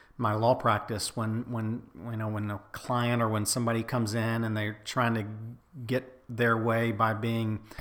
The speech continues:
mean and abusive and loud and rude. Um, you know, we just, we, we try to find a way to, to rid ourselves of those folks. There's just no place for it.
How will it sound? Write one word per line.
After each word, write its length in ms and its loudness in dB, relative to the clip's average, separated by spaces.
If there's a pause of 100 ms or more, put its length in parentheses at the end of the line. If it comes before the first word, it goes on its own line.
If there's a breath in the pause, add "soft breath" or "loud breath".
(180 loud breath)
mean 560 2
and 120 0
abusive 680 0
and 160 0
loud 560 2
and 380 -2
rude. 540 6 (520 loud breath)
Um, 720 -2
you 100 -6
know, 120 -2
we 160 0
just, 340 -6
we, 200 -4
we 180 -6
try 200 -2
to 100 0
find 240 0
a 40 -2
way 220 -2
to, 200 -2 (120)
to 380 -6 (100)
rid 380 2
ourselves 920 0
of 240 -4
those 300 -4
folks. 380 -4
There's 180 -4
just 200 -8
no 100 -4
place 260 -6
for 180 -2
it. 60 -8